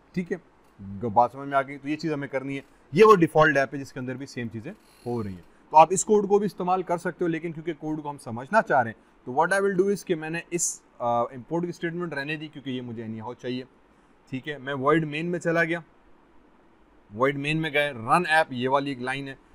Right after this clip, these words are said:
ये मुझे हर हाल में चाहिए, चाहिए। क्यों चाहिए? क्योंकि मुझे इस class को इस्तेमाल करना है। उसके बाद नीचे ये जितना भी code है ना, ये सारा code मैंने शहजादे का उठाया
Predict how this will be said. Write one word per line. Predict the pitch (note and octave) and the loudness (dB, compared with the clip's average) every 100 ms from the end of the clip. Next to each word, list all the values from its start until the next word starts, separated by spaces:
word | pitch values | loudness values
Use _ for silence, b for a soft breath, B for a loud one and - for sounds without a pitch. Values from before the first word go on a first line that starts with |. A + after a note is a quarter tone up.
| _ | _
ये | C#3 | -6
मुझे | E3 C3+ C3+ | -4 -4 -4
हर | A#2 A#2 | -2 0
हाल | A2+ B2 | 2 2
में | C3 | -2
चाहिए, | C3+ C3+ B2 C3 | -8 -4 -2 -2
चाहिए। | C#3 C3+ A#2+ A#2 b b _ F3+ | -2 -4 -4 -8 b b _ -2
क्यों | G3 | 2
चाहिए? | F#3+ F3 D#3+ | 4 4 4
क्योंकि | D#3 C#3+ | -2 -6
मुझे | D3 C3+ C#3 | -6 -2 -4
इस | C3 | -4
class | - A#2 A#2 | 0 0 0
को | - F3 - | -6 -12 -12
इस्तेमाल | C3 - A2 G2+ F#2+ | -14 -6 -2 -2 -4
करना | F2+ F2+ | -16 -20
है। | - - _ F#3+ | -20 -20 _ 2
उसके | G#3 - B3+ | 2 4 2
बाद | F#3 A2 D3+ G3 D#3+ | 2 6 8 8 6
नीचे | C3 B2+ C#3 - F3 | -6 -6 -6 0 0
ये | D#3+ | 2
जितना | C3+ B2 D#3+ G#3 | -2 -6 -2 0
भी | G3 | 0
code | F3+ D#3 D3 C3+ | -6 -6 -4 0
है | D3+ | -2
ना, | C#3+ _ _ _ | -4 _ _ _
ये | B2 | -14
सारा | C3+ - E3+ F3 | -12 0 4 6
code | F3 D#3+ D#3 | 4 0 -8
मैंने | D3 C#3+ | -6 -10
शहजादे | - A#2+ A#2 A#2+ | -8 -2 -2 -2
का | C#3 | -2
उठाया | C3+ G2+ G#2 B2 | -2 -2 -4 -6